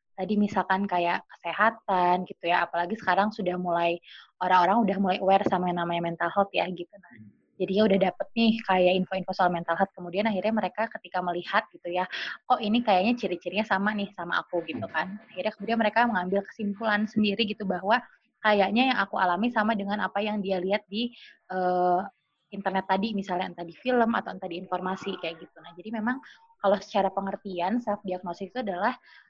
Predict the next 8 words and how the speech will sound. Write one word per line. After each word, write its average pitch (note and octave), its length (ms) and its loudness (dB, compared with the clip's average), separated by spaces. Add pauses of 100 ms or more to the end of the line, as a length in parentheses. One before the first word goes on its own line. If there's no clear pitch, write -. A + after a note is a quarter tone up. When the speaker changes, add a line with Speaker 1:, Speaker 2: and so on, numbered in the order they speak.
(100)
Speaker 1:
eh, G3+ 240 0
upaya G#3+ 320 6
seseorang G3+ 560 0
gitu G3+ 160 -6
ya, F3 240 -4 (160)
mendiagnosis G3 880 -2
dirinya G#3 400 -4
sendiri G3+ 560 -2